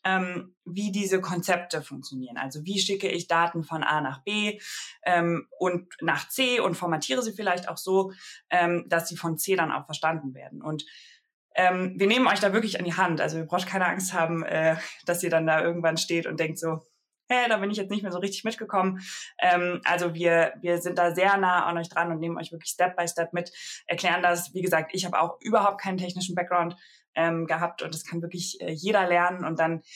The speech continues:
geht ihr relativ schnell auch in die Low-Code-Richtung tatsächlich rein. Also wo ihr dann schon mit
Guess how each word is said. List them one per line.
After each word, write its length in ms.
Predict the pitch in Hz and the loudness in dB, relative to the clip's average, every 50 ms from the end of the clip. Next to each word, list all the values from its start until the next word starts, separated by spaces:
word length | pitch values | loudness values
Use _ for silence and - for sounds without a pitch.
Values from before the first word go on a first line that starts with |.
| - - - _ _ | -16 -16 -18 _ _
geht 200 | - 202 196 190 | -6 -4 -4 0
ihr 320 | 196 196 190 185 185 185 - - _ _ _ _ - - | 2 4 4 4 2 -2 -8 -16 _ _ _ _ 0 2
relativ 360 | 202 262 294 294 - 226 - | 4 4 4 4 2 0 -2
schnell 300 | - - 202 208 226 226 - | 0 0 2 2 4 4 2
auch 100 | 175 180 | 2 0
in 140 | - 185 180 | 0 -2 -4
die 120 | 175 175 | -2 0
Low-Code-Richtung 880 | 170 180 190 196 190 - - 165 147 139 - - 135 - - - 143 135 | 4 4 4 4 4 0 -4 -4 -4 -6 -8 -10 -10 -10 -10 -10 -10 -12
tatsächlich 520 | 131 135 131 - 135 131 127 127 - - | -12 -12 -14 -12 -12 -12 -12 -12 -10 -8
rein. 240 | 131 123 123 123 127 | -8 -8 -8 -10 -10
Also 260 | - 139 135 147 143 | -10 -10 -8 -8 -8
wo 120 | 143 160 165 | -4 -2 0
ihr 120 | 165 160 | 0 2
dann 220 | 147 156 156 156 | 2 2 2 2
schon 260 | 151 - 165 160 156 156 | 0 2 0 0 2 0
mit 320 | 156 156 156 - - - | 0 -2 -2 -4 -6 -8